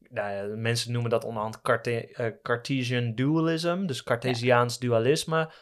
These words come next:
Speaker 1: oftewel mind-body,
Speaker 2: Ja.
Speaker 1: dus lichaam-geest. En dan is het de, de, het grootste probleem daarmee, hoe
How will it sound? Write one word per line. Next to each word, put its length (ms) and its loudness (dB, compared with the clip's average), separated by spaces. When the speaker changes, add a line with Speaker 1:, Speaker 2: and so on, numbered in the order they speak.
Speaker 1:
oftewel 580 4
mind-body, 880 0
Speaker 2:
Ja. 140 0
Speaker 1:
dus 120 -6
lichaam-geest. 1040 0
En 160 -4
dan 260 4
is 120 -6
het 280 -6
de, 280 -6
de, 340 -8
het 160 -16
grootste 720 4
probleem 460 2
daarmee, 580 -2
hoe 680 6